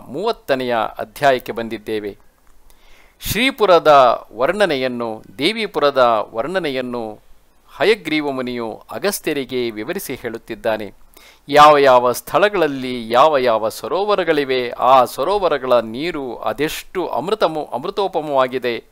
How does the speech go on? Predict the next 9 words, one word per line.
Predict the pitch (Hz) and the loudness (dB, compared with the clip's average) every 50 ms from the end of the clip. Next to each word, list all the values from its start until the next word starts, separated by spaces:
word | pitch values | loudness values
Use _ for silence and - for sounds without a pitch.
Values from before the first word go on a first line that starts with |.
| _ _ _ _ - - - - _ _ | _ _ _ _ -20 -20 -20 -20 _ _
ಹಾಗೂ | - 156 170 185 180 170 170 | 4 6 6 6 8 6 2
ಅದನ್ನು | 139 - 143 143 147 143 143 135 | 4 4 4 2 2 -2 -2 -2
ರಕ್ಷಿಸುತ್ತಿರುವವರು | 123 113 - - - 208 202 - 220 208 - 160 151 151 143 135 131 135 127 127 | -2 -2 -4 -4 -10 -10 -8 -8 -10 -8 -6 -6 -4 -4 -2 -4 -4 -4 -4 -2
ಯಾರು, | 120 120 117 117 117 117 110 101 - _ _ _ - - | 2 4 4 4 4 2 -2 -8 -10 _ _ _ 0 0
ಅಲ್ಲಿ | 156 175 175 165 151 143 123 113 | 0 0 0 -2 -4 -4 -4 -2
ಯಾರು | 110 113 139 180 214 220 220 | 2 4 6 6 6 4 0
ಯಾರು | 196 160 143 139 135 131 | 0 2 2 2 2 0
ತಪಸ್ಸು | - - 104 - 160 - - 180 | -4 -6 -6 -6 -6 -10 -10 -8
ಮಾಡಿದರು, | 156 143 127 123 120 123 120 123 117 113 - _ | -6 -6 -6 -6 -6 -8 -8 -8 -8 -12 -14 _